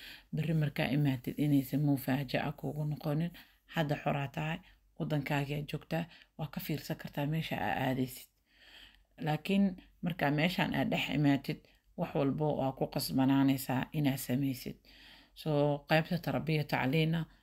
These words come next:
ayadana gooniyaa loo dalbadaa, insha Allahu tacaala. Markaan ka hadli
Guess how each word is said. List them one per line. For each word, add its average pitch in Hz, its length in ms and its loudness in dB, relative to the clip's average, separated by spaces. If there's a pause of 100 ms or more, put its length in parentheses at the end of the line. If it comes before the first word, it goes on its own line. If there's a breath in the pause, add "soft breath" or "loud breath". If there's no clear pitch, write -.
(140 soft breath)
ayadana 139 380 4
gooniyaa 147 460 0
loo 143 140 -2
dalbadaa, 143 460 -4
insha 131 300 -4
Allahu 139 200 -2
tacaala. 160 520 -6 (360 loud breath)
Markaan 139 480 2
ka 143 100 -8
hadli 143 300 0